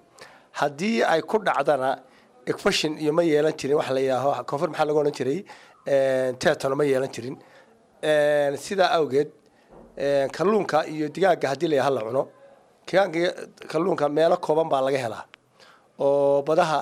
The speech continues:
xeebaha ah, dhul uusan gaadhayn baa jira. Soomaaliduna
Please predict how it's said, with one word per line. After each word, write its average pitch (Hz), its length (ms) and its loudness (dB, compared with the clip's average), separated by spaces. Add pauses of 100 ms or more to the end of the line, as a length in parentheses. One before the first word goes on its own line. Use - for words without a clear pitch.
(100)
xeebaha 143 440 0
ah, - 60 -4 (560)
dhul 185 140 0
uusan 165 220 0
gaadhayn 156 320 2
baa 127 120 0
jira. 135 180 -4
Soomaaliduna 170 460 0